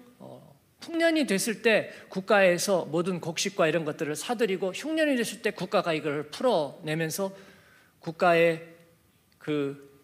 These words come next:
정부의 그 정치도 강화하고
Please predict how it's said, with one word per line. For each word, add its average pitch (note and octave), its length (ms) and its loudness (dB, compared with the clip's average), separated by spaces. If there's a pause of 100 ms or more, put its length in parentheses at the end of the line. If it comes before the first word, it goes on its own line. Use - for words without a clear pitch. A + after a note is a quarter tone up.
(1500)
정부의 D#3 1120 -4
그 D3 240 -2
정치도 E3+ 560 2
강화하고 E3+ 840 2